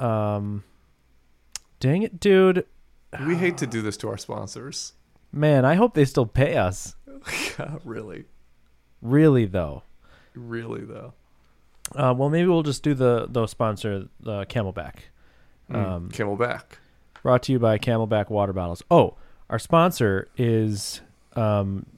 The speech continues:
Speaker 1: Down Jackets. Uh, you know what our sponsor is? Our sponsor is all the outdoor gear brands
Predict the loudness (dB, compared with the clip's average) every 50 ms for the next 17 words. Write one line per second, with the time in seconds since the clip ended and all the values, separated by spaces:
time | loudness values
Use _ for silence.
0 | -12 -2 2 4 4 6 4 4 4 4 4 4 4 2 0 -2 -4 -4 -6 -10
1 | -14 -14 -6 -2 -2 -2 0 0 2 4 6 6 6 4 2 0 2 2 2 2
2 | 2 0 -2 -2 -2 -4 -8 -16 -20 -20 _ _ -16 -4 -2 -2 0 2 2 2
3 | 2 2 2 2 2 2 2 2 2 2 0 0 4 6 8 8 8 8 6 4
4 | 4 6 6 6 4 2 0 0 0 -2 -2 -2 0 0 0 2 0 0 -2 -4
5 | -6 -10